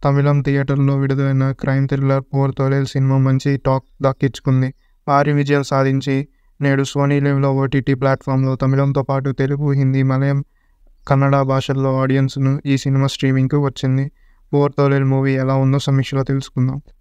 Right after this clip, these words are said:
కథ తిరుచునపల్లి సిటీలో ఒకే రకంగా ఇద్దరు అమ్మాయిలు హత్యలు జరుగుతాయి. దీంతో ఈ క్రేజ్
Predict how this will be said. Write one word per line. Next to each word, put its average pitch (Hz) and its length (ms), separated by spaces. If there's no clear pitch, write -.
కథ 139 180
తిరుచునపల్లి 139 720
సిటీలో 139 600
ఒకే 143 260
రకంగా 139 400
ఇద్దరు 135 280
అమ్మాయిలు 135 580
హత్యలు 143 520
జరుగుతాయి. 139 640
దీంతో 139 480
ఈ 139 200
క్రేజ్ 139 400